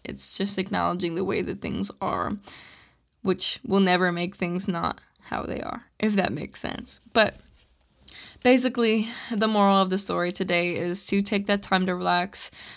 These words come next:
to pause, and to breathe, to be with yourself, to be with your higher self, to be with Source,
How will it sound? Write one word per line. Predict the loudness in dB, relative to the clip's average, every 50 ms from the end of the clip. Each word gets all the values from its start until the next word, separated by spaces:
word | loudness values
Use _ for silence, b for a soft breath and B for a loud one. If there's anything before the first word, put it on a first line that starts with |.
| B B
to | -2 0
pause, | 2 4 6 6 8 8 6 6 4 2 0 -2 -6 -10 -12 _ _ _
and | 2 2 4 2
to | 2 0
breathe, | 0 0 2 2 2 2 2 0 -2 -4 -8 -18 b b b b b b -6
to | -4 0
be | 2 2 2
with | 2 2 0 0
yourself, | 0 0 0 2 2 2 2 2 -2 -4 -6 -10 B B B B -8
to | -6 -4
be | -2 0 0
with | 0 -2 -2 -2
your | -2 0
higher | 4 4 6 6 4 4
self, | 2 2 4 4 4 4 2 0 -4 -6 -8 -8
to | -4 -4
be | -2 -4
with | -4 -4 -6
Source, | -2 0 0 2 2 0 0 -2 -6 -10 -12